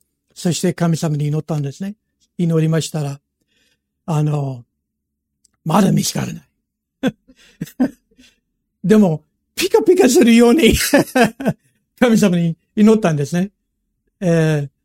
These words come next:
そして、もう、ギブアップ。ね、もう、あ、諦めるつもりだったんです。しかし、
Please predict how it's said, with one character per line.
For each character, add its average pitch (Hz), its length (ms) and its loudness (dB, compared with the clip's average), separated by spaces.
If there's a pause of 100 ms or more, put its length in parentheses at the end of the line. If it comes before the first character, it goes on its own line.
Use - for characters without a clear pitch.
(320)
そ 202 120 4
し - 60 -2
て、 196 420 2 (480)
も 196 540 2 (500)
う、 262 40 -20
ギ 208 300 0
ブ 196 120 4
ア 180 60 2
ッ 135 40 -6
プ。 131 140 -10 (100)
ね、 190 220 2
も 185 340 4
う、 - 40 -10
あ、 202 300 -4
諦 185 380 2
め 165 160 2
る 147 200 -4 (240)
つ - 140 -4
も 180 100 2
り 156 80 0
だ 160 100 0
っ 151 60 -2
た 165 120 -6
ん 151 40 -4
で 139 120 -8
す。 - 180 -20 (420)
し - 120 -8
か 208 100 4
し、 156 240 0